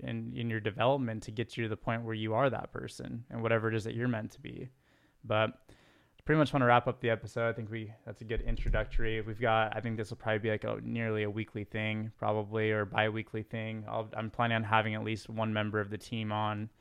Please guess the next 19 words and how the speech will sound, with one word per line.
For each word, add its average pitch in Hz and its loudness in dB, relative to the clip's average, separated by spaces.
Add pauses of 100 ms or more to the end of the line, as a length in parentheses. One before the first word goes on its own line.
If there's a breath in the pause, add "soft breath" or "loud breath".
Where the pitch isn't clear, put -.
(320 soft breath)
the 117 0
podcast 107 6
a 107 -2
week, 107 -4
'cause 107 -4
I 104 2
really, 107 0 (320)
like, 101 -6 (600 soft breath)
want 107 4
you 110 -2
guys 104 2
to - -8
know, 104 0
like, 104 -4
how 98 -2
special 104 -4
these 101 -6
people 104 -6
are. 95 -2